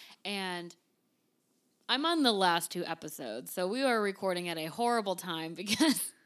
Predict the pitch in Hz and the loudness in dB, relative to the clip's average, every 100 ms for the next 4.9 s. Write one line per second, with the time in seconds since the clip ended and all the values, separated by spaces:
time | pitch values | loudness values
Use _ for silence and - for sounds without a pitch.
0 | _ - 233 247 254 254 233 247 226 214 | _ -4 -2 0 0 -2 -2 -2 0 0
1 | 190 180 170 160 - - - - - _ | -2 -6 -10 -10 -12 -18 -20 -20 -20 _
2 | _ - 214 208 175 151 - _ _ _ | _ -4 2 2 0 -8 -14 _ _ _
3 | 220 226 - 214 202 208 190 180 185 180 | -2 -2 -2 -2 0 0 -2 0 -2 -2
4 | 170 160 156 165 160 160 - 135 123 | -4 -6 -4 -6 -6 -8 -10 -10 -12